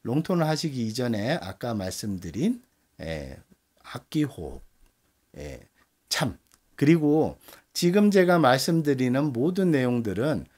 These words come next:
저작권에 등록이 돼 있습니다. 그래서 이런 내용을, 예, 무단으로,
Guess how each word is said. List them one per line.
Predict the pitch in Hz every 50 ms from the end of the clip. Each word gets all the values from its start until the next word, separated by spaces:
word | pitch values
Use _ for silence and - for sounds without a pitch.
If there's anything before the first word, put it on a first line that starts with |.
| _ _ _ _
저작권에 | - - 110 120 139 165 170 175 175 - 135 131 127 127 135 147 165 170 165 -
등록이 | - 143 151 165 170 165 160 143 131
돼 | 113 110 95
있습니다. | 95 92 - - 92 85 85 80 76 90 90 85 80 _ _ _ _
그래서 | - 110 120 - 143
이런 | 117 104 113 123 151 170 170 156
내용을, | 147 131 120 117 113 104 98 110 139 131 92 73 - _ _ _ _ _ _ -
예, | 85 87 90
무단으로, | 87 82 92 107 117 147 143 147 151 147 139 139 139 156 160